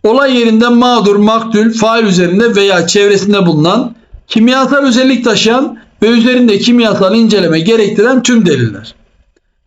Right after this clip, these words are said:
Nedir kimyasal deliller? Patlayıcı maddeler, boyalar, yanıcı ve yakıcı maddeler, barut atıkları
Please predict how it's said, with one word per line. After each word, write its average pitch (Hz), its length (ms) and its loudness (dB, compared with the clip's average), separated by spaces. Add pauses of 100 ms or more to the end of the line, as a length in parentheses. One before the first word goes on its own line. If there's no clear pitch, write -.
Nedir 320 260 0
kimyasal 226 520 0
deliller? 202 460 0 (320)
Patlayıcı 226 500 0
maddeler, 175 600 -2 (260)
boyalar, 185 540 0 (320)
yanıcı 202 360 0
ve 190 60 0
yakıcı 170 380 -2
maddeler, 202 640 -2 (200)
barut 170 500 0
atıkları 175 800 -2